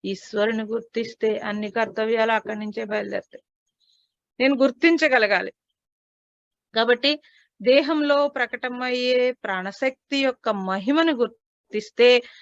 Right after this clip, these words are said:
కర్మకు ఆశ్రమైంది దేహము కాదు, దేహంలో ప్రకటమయ్యే ప్రాణశక్తి అని తెలుస్తుంది. దాని ద్వారానే నేను ఏదైనా చేస్తున్నాను, లేకపోతే ఎలా చేస్తాను? కాబట్టి ఆ,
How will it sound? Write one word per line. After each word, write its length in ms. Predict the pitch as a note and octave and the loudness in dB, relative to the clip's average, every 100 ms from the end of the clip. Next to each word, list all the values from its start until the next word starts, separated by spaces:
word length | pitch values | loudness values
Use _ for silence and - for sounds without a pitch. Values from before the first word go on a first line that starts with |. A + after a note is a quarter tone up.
| - _ - | -20 _ -2
కర్మకు 380 | A#3+ C4 C4 | 0 2 0
ఆశ్రమైంది 960 | B3+ A#3 A#3 B3+ B3 A#3+ A#3 A#3 A#3 A3+ | 0 0 -2 -6 -6 -4 -4 -4 -4 -4
దేహము 420 | F3 F3 G3+ A3 | -2 -2 -2 -4
కాదు, 440 | A#3 B3 B3 D#4 D#4+ _ _ - | 2 2 4 0 -2 _ _ -2
దేహంలో 560 | G#3+ A3 A#3 A3+ A3+ | 0 0 -2 -6 -4
ప్రకటమయ్యే 640 | A3 A3 G#3 G#3 G#3 G#3 G3 | -2 -4 -4 -8 -4 -2 -2
ప్రాణశక్తి 1300 | - G#3 A3 G#3+ - _ _ - A3 - - A3+ A3+ A3 | 0 0 2 0 -6 _ _ -10 -10 -10 -8 -6 -4 -4
అని 140 | A3 | -4
తెలుస్తుంది. 560 | G#3 G3 - - F3+ G#3+ _ _ _ _ _ - | -4 -8 -10 -16 -16 -16 _ _ _ _ _ 0
దాని 360 | A3+ A3+ A3 | 2 2 0
ద్వారానే 540 | A3 A#3+ A#3+ B3 C4 D4+ | 2 4 4 4 2 2
నేను 400 | D#4+ D#4+ E4+ D4+ | 2 0 -2 -4
ఏదైనా 380 | A#3 A#3+ A#3+ A#3+ A3+ | -4 -2 -2 -4 -6
చేస్తున్నాను, 540 | G#3 - G#3 G3 G3 G#3+ | -8 -10 -12 -12 -12 -4
లేకపోతే 440 | G#3+ A#3 A#3 B3 | -2 -2 -2 0
ఎలా 180 | A#3 A3+ A#3+ _ _ - | 0 0 -4 _ _ -6
చేస్తాను? 440 | A3+ A3+ - A3 A3+ _ _ - _ | -6 -6 -8 -8 -10 _ _ -20 _
కాబట్టి 400 | B3 B3 B3+ D4 - | 0 2 2 -2 0
ఆ, 140 | A3+ | 0